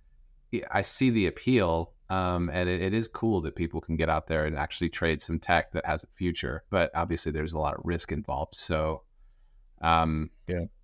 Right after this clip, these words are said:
Speaker 1: yeah, I, it's tough to navigate, isn't it?
Speaker 2: I see a lot of comparisons. Well,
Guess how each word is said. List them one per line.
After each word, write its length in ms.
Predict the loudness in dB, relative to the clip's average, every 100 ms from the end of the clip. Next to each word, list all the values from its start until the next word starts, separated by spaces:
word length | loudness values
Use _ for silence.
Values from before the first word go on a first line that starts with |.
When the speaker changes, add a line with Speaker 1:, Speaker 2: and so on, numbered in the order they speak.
| _ -20 -20 -20 _ -2
Speaker 1:
yeah, 280 | 4 4 4 0
I, 200 | -4 -4 -12 -18
it's 160 | -16 0
tough 200 | 0 0
to 80 | -2
navigate, 440 | 0 0 -2 -4
isn't 200 | -6 -8
it? 60 | -12 _ _ _ _ _ _ _ 4
Speaker 2:
I 80 |
see 180 | 6 6
a 60 | 8
lot 180 | 8 8
of 60 |
comparisons. 500 | 2 4 4 4 4
Well, 300 | 4 4 0